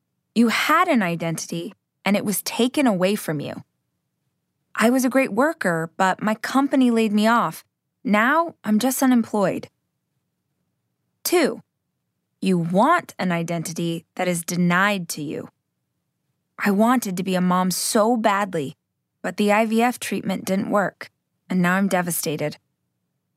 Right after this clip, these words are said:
Three, you chose an identity and no longer want it. "I thought that I was happy as a stay-at-home mom, but actually, I'm depressed and not a good mama to my kids."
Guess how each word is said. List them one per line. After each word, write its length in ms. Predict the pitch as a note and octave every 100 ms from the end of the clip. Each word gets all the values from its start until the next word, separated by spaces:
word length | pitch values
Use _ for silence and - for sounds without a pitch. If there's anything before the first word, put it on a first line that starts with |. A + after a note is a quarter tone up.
| _ _ _ _ _ _ _ -
Three, 340 | A3+ F3 E3+ _ _ _ _ _ _ -
you 180 | G#3 G#3
chose 540 | - - D4+ F#4+ E4+
an 80 | G3
identity 680 | F3 F3 E3+ - - E3+ E3 _ _ _ _ _ _ -
and 200 | F#3 F#3+
no 180 | G3+ C4+
longer 400 | B3 G#3+ G#3+ G3+
want 320 | E3+ E3+ D#3+
it. 120 | C#3+ _ _ _ _ _ _ _ _ _ _ _ -
"I 100 | G#3+
thought 320 | - C#4+ E4+
that 100 | A3
I 80 | F#3+
was 140 | F3+
happy 320 | - F3+ F3+
as 100 | E3+
a 60 | E3+
stay-at-home 580 | - F3 - F3 E3+ F#3
mom, 380 | B3+ A3+ F#3 F3+
but 160 | F#3+ - -
actually, 640 | B3 D#4+ - - G#3 G3+ G3 _ _ _ -
I'm 140 | G3
depressed 680 | G3 F#3 - B3+ E3 - - _ _ _ -
and 340 | G#3 G#3 F#3
not 240 | F#3 C4
a 60 | D#4+
good 180 | A3 G3
mama 260 | F3 F3+ F3
to 120 | -
my 100 | F3
kids." 640 | - C4+ A#3 - -